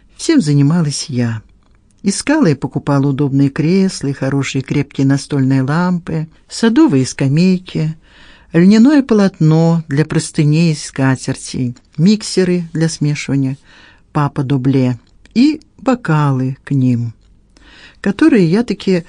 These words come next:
обнаружила в магазине "Всё по десять центов". Он предоставил мне нанимать повара и горничную. Я же рассказывала и показывала им, что и как любит Эрнест Хемингуэй. Но он так великолепно писал,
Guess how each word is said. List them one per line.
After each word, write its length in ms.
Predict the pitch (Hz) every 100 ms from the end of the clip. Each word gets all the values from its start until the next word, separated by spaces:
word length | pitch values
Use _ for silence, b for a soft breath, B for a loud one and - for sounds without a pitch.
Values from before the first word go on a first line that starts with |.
| b
обнаружила 720 | - 170 156 147 214 240 220 190
в 80 |
магазине 720 | 156 143 147 139 196 214 196 190 b b b
"Всё 300 | - - 254
по 160 | 269 135
десять 360 | 156 185 160
центов". 600 | - 135 113 113 - - _ B B B B -
Он 240 | 208 226
предоставил 800 | - 202 185 185 - 208 208 190
мне 220 | 185 190
нанимать 600 | 190 180 175 180 185 - - _
повара 380 | - 214 202 160
и 40 | 135
горничную. 760 | 135 156 131 123 - - - _ _ _ B B B
Я 220 | 160 208
же 140 | 233 220
рассказывала 640 | 214 - 220 226 196 190
и 20 | 185
показывала 600 | 185 170 208 185 170 160
им, 340 | 156 214 196 B B B
что 280 | - - 233
и 60 |
как 340 | - 180 196 147
любит 460 | 151 185 185 180
Эрнест 460 | 147 120 127 147 -
Хемингуэй. 760 | 147 135 131 135 127 139 135 _ _ _ _ - B B B
Но 140 | 180 196
он 100 | 185
так 260 | 208 190
великолепно 880 | 170 170 170 180 185 180 - 139 127
писал, 580 | - 143 - 208 220